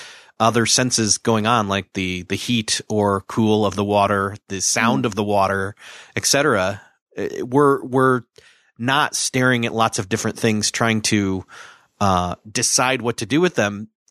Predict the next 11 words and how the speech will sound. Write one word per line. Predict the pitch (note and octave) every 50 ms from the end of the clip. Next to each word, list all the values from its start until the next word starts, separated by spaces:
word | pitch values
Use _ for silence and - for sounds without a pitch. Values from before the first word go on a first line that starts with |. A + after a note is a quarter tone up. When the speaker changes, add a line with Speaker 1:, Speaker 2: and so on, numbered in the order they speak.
| _ _ -
Speaker 1:
In | D#3 F3+ F#3+
the | E3+ D3
shower, | - - F3+ G3+ G#3 C#3+ C3 B2+
we've | B2+ C#3 B2
already | C#3+ D3 C#3+ D3 D#3 E3 D3+ B2+
have | B2 A#2+ A2 G2+
the | G2+ G2+
habits | - A2 G2+ G2 G#2+ G#2+ - -
in | G2+ F#2+
place | - - G#2+ G2+ F#2+ - - -
where, | G#2+ G#2 G2 F#2+ F#2+